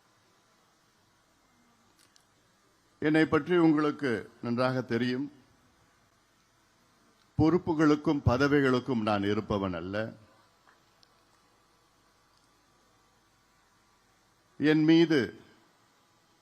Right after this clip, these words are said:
பாசத்திலும் அன்பை வைத்து நீங்கள் வந்திருக்கிறீர்கள். அதைவிட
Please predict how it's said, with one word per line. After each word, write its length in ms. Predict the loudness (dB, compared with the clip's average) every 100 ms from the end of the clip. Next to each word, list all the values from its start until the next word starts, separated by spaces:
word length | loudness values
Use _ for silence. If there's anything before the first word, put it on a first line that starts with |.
| _ _ _ _ _ _ _ _ -2
பாசத்திலும் 680 | 0 0 -2 0 0 2 0 -6 -14 _ _ -8
அன்பை 320 | 0 2 4 4
வைத்து 400 | 2 -2 -2 -2 -4 -12 _ -12
நீங்கள் 340 | -6 -4 -4
வந்திருக்கிறீர்கள். 840 | -4 -4 -4 -4 -4 -4 -4 -4 -6 -10 -20 _ _ -20 -20 -20 -20 -20 -20 -20 -20 -20 -20 -20 -20 -20 -20 -20 -20 -20 -20 -20 -20 -20 -18 -18 -20 -20 -20 -20 -20 -20 -8
அதைவிட 580 | -2 2 4 6 4